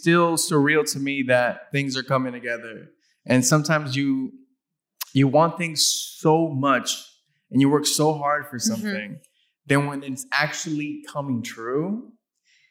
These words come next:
Speaker 1: you're almost in disbelief.
Speaker 2: Hands down.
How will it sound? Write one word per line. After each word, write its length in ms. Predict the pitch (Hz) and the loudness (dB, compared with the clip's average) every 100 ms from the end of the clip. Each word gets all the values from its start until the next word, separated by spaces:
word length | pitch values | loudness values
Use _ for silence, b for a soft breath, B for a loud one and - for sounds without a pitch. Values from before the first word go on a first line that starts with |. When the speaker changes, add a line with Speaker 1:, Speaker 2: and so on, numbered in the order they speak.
| _ _ _ _ _ _ - | _ _ _ _ _ _ -8
Speaker 1:
you're 400 | 120 139 165 160 | 0 2 4 4
almost 340 | 170 160 - | 0 -4 -4
in 120 | 135 | -2
disbelief. 640 | 131 127 127 123 117 - - | -4 -10 -12 -10 -12 -12 -8
Speaker 2:
Hands 400 | 175 220 208 190 | -4 -2 -2 0
down. 340 | 190 156 151 | 0 0 -2